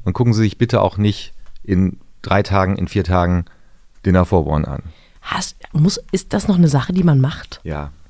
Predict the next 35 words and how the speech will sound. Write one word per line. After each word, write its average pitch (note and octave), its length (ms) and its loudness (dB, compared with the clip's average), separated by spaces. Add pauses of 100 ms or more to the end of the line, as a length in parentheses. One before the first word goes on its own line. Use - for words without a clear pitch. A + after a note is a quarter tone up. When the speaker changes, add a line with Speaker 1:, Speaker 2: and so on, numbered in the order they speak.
(140)
Speaker 2:
Ich C#3+ 120 -2
war E3 60 4
mal E3+ 160 6
irgendwann F3 260 4
auf - 80 -2
einer F3 80 2
Silvesterparty F3 640 2
Speaker 1:
Ja. E3+ 60 2
Speaker 2:
und - 0 -
da E3+ 80 4
sind D#3+ 160 0
alle E3+ 160 2
dahin E3 320 4
und F3 160 -2
vom D#3+ 160 -2
Speaker 1:
Ja, F#2 180 2
Speaker 2:
Fernseher F3+ 220 2
und E3+ 40 2
ich D3+ 60 -2
dachte D#3+ 160 0
Speaker 1:
es F2+ 80 4
Speaker 2:
so A2 60 4
Speaker 1:
ist, A2 320 2
es E2 100 -2
ist G2+ 320 0
leider F#2 320 4
Gottes, F2 380 -2
es - 200 -10
ist - 340 -8
irgendwie, F2+ 340 4
die E2+ 100 4
Leute F2 240 4
kaufen F#2 320 0
sich E2 160 -2
dann E2+ 280 4